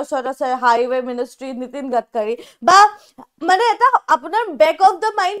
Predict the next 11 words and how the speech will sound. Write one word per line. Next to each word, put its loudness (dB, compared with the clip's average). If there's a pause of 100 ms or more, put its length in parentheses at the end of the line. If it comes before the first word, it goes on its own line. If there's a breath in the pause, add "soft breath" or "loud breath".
কাৰেণ্ট -2
এফেয়াৰ্ছ -6
পঢ়োঁতেও -2 (120)
মিনিষ্ট্ৰীৰ -8 (120)
নামটোৱে -2
ল'লে -2 (100)
আপুনি -10 (100)
পূৰা 0 (380 loud breath)
ইমেজিন -2
কৰিব -4 (160)
পাৰিব -2